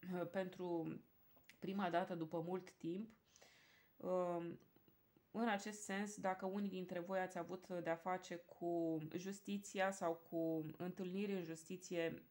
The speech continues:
uh, în această perioadă, să știți că,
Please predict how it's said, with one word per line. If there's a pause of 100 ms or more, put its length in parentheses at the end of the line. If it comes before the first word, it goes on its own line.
uh, (840)
în
această
perioadă,
să
știți
că,